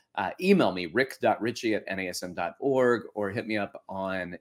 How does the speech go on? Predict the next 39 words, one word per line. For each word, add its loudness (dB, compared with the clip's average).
Instagram. -4
You -10
can -6
D 0
M -2
me, -4
D -2
R 2
dot 2
rick -8
ritchie, -4
and 0
I'll 4
send 0
you 0
links 0
to -6
the -2
podcast 0
just 0
so 2
that 0
you -4
have -2
the -4
links -4
to 2
the 2
shows 6
that 4
have 0
the, 0
the -2
C 0
P -4
T -6
seven -2
study -4
guide, -4